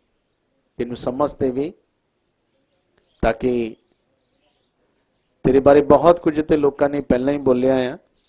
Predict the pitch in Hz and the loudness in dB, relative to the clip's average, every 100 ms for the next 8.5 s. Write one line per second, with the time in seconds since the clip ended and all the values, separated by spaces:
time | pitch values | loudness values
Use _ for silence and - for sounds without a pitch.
0 | _ _ _ _ _ _ _ _ _ _ | _ _ _ _ _ _ _ _ _ _
1 | - 139 131 151 160 156 151 _ _ _ | -4 -2 0 2 2 2 -4 _ _ _
2 | _ _ _ _ _ _ _ _ _ - | _ _ _ _ _ _ _ _ _ -4
3 | 131 147 151 151 139 135 156 160 156 151 | 0 4 4 4 4 2 4 4 4 0
4 | 143 - 135 147 156 151 151 147 131 139 | -2 2 2 2 0 -2 -2 -2 0 0
5 | 143 143 143 143 139 _ _ _ _ _ | -4 -6 -8 -12 -16 _ _ _ _ _
6 | _ _ _ _ _ _ _ _ _ _ | _ _ _ _ _ _ _ _ _ _
7 | _ _ _ _ 135 135 147 156 170 165 | _ _ _ _ 0 4 4 2 0 0
8 | 151 143 147 147 139 | 0 0 0 -2 -4